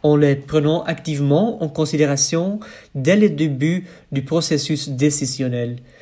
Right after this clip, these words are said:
La participation de la jeunesse dans tous les domaines importants de la vie urbaine est un des aspects fondamentaux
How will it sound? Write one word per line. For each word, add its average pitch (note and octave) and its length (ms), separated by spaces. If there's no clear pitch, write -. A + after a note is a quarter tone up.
La C3 140
participation D3+ 800
de E3+ 80
la D3 120
jeunesse D3+ 480
dans D3 200
tous F3+ 280
les G#3+ 120
domaines D#3 540
importants F3+ 600
de D3+ 100
la C#3+ 120
vie D3 140
urbaine C#3+ 500
est D3+ 180
un E3+ 180
des D3 360
aspects F#3 480
fondamentaux D#3 1120